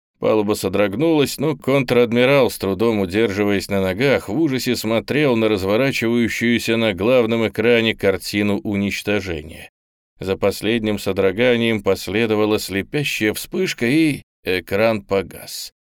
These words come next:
Одновременно померк свет и в его глазах. "Боже мой!" —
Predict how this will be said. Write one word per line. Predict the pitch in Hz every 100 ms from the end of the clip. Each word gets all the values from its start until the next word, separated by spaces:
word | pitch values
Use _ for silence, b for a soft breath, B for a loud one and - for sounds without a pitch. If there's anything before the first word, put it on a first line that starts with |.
| _
Одновременно | - 95 98 98 110 180 170 165 135 98 _ _
померк | 92 95 165 170 -
свет | - 92 113 - - _ -
и | 175 160
в |
его | 113 95 87 90
глазах. | 90 87 73 - - - _ _ _ _ _ _ _
"Боже | - 98 101 92 104 107
мой!" — | 98 117 113 95 85 -